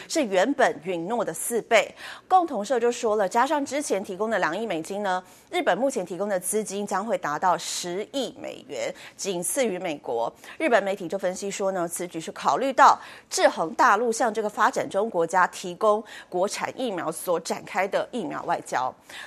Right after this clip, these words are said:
那么每日新闻在另外一则报道当中也指出说，这日本政府五月二十一号的时候就核准了A Z疫苗的药证，但是还没有决定A Z疫苗在日本境内的用途。要提供A Z疫苗给台湾，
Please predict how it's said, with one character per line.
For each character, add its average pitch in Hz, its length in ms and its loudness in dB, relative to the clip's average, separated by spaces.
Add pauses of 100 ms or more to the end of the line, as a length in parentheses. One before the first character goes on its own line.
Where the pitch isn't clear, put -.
那 339 80 -2
么 349 40 4
每 254 180 2
日 285 80 2
新 330 200 0
闻 254 140 4
在 262 120 2
另 320 280 -2
外 240 120 0
一 220 60 -2
则 175 120 -6
报 220 160 4
道 156 160 4
当 196 220 -2
中 214 160 -2
也 170 140 -2
指 - 160 -10
出 185 200 -8
说， 185 220 -2
这 196 120 -2
日 - 120 -2
本 151 160 -2
政 185 180 -2
府 190 240 -10 (380)
五 202 160 -2
月 269 80 8
二 277 100 8
十 226 140 -2
一 208 80 0
号 214 120 2
的 185 100 2
时 175 80 -6
候 165 60 -2
就 202 140 0
核 170 200 -4
准 170 160 -2
了 131 120 -6
A 240 220 0
Z 247 140 -4
疫 233 100 -6
苗 196 160 -2
的 180 120 -2
药 254 200 8
证， 226 260 4 (360)
但 349 180 6
是 359 100 -2
还 196 200 -4
没 254 80 0
有 294 120 2
决 190 140 -2
定 208 140 -4
A 220 180 0
Z 233 100 -4
疫 208 120 -4
苗 170 180 0
在 196 160 2
日 214 140 2
本 170 160 0
境 190 200 -4
内 180 120 0
的 156 160 0
用 240 240 6
途。 165 340 -4 (240)
要 330 140 6
提 240 180 -2
供 269 240 6
A 277 220 2
Z 320 160 0
疫 269 240 -4
苗 185 160 0
给 175 120 -6
台 151 260 -2
湾， 202 260 4